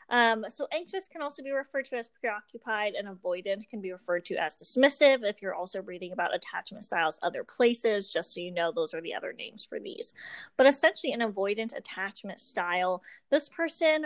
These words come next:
really values independent and self-sufficiency, but it goes even beyond that. There is a fear of closeness. They engage in a lot of these behaviors to keep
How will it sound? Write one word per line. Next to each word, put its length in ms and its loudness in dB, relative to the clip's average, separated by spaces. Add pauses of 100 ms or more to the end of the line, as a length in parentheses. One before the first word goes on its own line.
really 720 4
values 580 -6
independent 920 0
and 160 -6
self-sufficiency, 1040 -4 (300)
but 100 10
it 80 4
goes 280 2
even 280 -2
beyond 500 -6
that. 200 -8
There 160 -2
is 100 -2
a 120 -6 (200)
fear 540 -6 (300)
of 200 0
closeness. 840 0
They 200 4
engage 480 4
in 80 -2
a 80 -4
lot 160 -2
of 80 -6
these 220 -10
behaviors 560 -4
to 140 -12
keep 360 -8